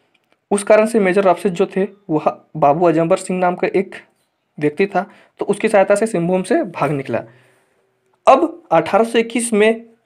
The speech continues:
कर्नल रिचर्ड के नेतृत्व में एक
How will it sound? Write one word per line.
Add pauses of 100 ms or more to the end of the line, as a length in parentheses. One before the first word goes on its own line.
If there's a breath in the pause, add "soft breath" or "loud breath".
(200)
कर्नल
रिचर्ड
के
नेतृत्व
में
एक